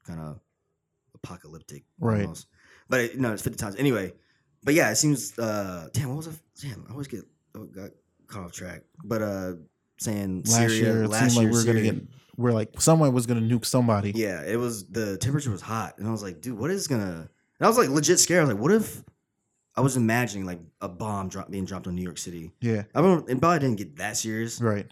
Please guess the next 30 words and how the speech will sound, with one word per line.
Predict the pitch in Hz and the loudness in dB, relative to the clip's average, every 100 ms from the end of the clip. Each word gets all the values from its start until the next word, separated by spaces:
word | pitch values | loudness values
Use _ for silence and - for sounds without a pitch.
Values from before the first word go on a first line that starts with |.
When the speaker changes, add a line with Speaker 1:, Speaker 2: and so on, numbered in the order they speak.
| _ _ _ - | _ _ _ -10
Speaker 1:
But | 87 104 90 - - | -4 -4 -4 -8 -10
it | |
was | 98 92 | -10 -6
kinda | 139 127 | -4 -4
like, | 78 78 _ _ _ _ _ _ _ - | -6 -12 _ _ _ _ _ _ _ -18
it | 87 | -16
could | - 110 | -10 -8
happen. | 127 147 107 110 110 | -6 -4 -4 -4 -2
Speaker 2:
Right. | 127 131 - | -2 -2 -6
Speaker 1:
They | 92 | -10
just | 92 | -10
don't | 80 117 90 92 | -2 -2 -2 -4
rule | 110 110 95 | -2 -2 0
anything | 117 110 92 | 0 0 -2
out. | 113 104 104 - | -4 -6 -8 -6
Speaker 2:
Right. | 131 147 - _ _ _ | -4 -4 -8 _ _ _
Speaker 1:
And | 117 | -4
I | |
was | 110 | -4
just, | 113 - - - | -6 -10 -14 2
can | 143 | 6
you | 151 | 6
imagine, | 107 113 123 | 6 0 -4
like, | 90 78 76 _ _ _ _ _ _ _ _ - | -6 -10 -18 _ _ _ _ _ _ _ _ -12
actually | 98 - 95 80 _ | -10 -8 -12 -14 _
living | 85 92 95 107 | -12 -10 -8 -8
through | 120 | -8
that? | 127 131 143 | -12 -12 -16
Speaker 2:
Fuck | - 165 151 - | -10 -8 -4 -2
no. | 113 107 | -2 -2